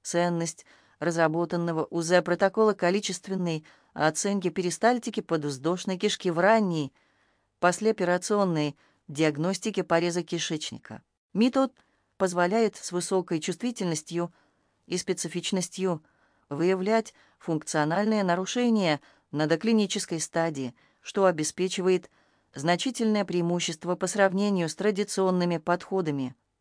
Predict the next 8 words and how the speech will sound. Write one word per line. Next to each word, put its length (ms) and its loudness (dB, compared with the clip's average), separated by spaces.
основанными 920 2
на 160 0
субъективной 840 -4
оценке 640 0
симптоматики 1000 0
и 100 -6
косвенных 640 -2
признаках. 680 -6